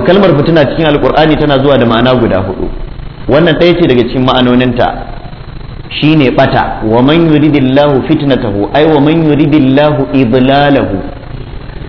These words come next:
Wanda Allah yake son batar da shi. Kamar yadda Allah madaukakin sarki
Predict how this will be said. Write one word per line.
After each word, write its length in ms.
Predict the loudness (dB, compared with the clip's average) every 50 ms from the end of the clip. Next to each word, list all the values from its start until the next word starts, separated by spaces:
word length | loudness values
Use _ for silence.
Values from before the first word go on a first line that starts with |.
| -14 -14 -14 -14 -14 -10 -4 -2
Wanda 280 | 0 2 2 2 2
Allah 320 | 2 2 2 2 2 2 2
yake 240 | 0 0 -2 -2
son 160 | -2 -2 -2 0
batar 240 | 0 0 0 0 0
da 80 | -2 -4
shi. 160 | -6 -8 -12 -12 -12 -14 -14 -14 -14 -14 -12 -8 -2
Kamar 200 | 0 2 2 4
yadda 280 | 2 2 2 2 2 2
Allah 200 | 2 2 4 4 2
madaukakin 480 | 2 2 0 0 0 0 0 0 0
sarki 280 | 0 0 0 0 0